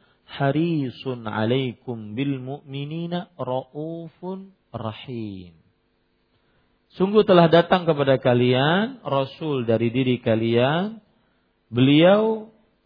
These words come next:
sangat berat dengan apa yang kalian rasakan. Sangat berat dengan apa yang kalian rasakan. Dan sangat gigih agar kalian mendapatkan kebaikan.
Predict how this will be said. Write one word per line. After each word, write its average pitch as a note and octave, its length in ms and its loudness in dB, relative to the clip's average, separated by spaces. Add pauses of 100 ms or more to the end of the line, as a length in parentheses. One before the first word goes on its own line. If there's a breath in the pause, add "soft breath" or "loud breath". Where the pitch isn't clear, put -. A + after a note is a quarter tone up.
(120)
sangat D#3 480 0 (160)
berat C3+ 580 0 (1200)
dengan C#3 360 2
apa D#3+ 320 2
yang C#3 240 2
kalian C#3 480 2
rasakan. D3+ 680 -2 (1300)
Sangat A#2+ 360 -4
berat C#3 600 2
dengan A#2+ 320 0
apa D3 160 -2
yang B2+ 200 -2
kalian B2+ 480 2 (480)
rasakan. B2 600 -6 (1080)
Dan D3+ 260 4
sangat F#3 420 0
gigih D3 640 -4 (640)
agar B2+ 460 2
kalian C3+ 380 0
mendapatkan A#2+ 580 -8
kebaikan. C#3 840 0